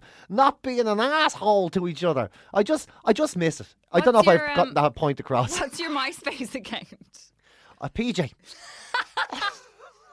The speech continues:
Speaker 1: I was that early on the internet. I could actually just have P J.
Speaker 2: That's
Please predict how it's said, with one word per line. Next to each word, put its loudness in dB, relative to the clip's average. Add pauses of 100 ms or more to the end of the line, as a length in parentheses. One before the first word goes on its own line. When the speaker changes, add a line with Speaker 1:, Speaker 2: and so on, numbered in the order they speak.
(960)
Speaker 1:
I 10
was 4
that 10
early 10
on 8
the 4
internet. 4 (140)
I 2
could 2
actually 6
just 0
have 8
P 2
J. 0 (360)
Speaker 2:
That's -8